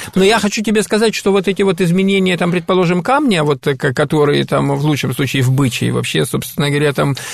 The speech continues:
в каких-то, я, я слышал такое, не видел, но что типа корыто с-, просто с человеческим, понимаешь, туда кладется на, на, на три дня, и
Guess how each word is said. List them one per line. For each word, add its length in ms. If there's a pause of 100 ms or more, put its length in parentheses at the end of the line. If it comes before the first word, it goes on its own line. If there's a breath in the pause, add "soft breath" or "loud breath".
(120)
в 80
каких-то, 500
я, 200
я 220
слышал 400
такое, 300
не 140
видел, 260
но 140
что 120
типа 240
корыто 440
с-, 60
просто 280
с 60
человеческим, 680
понимаешь, 380
туда 220
кладется 500
на, 320
на, 220
на 180
три 160
дня, 340
и 240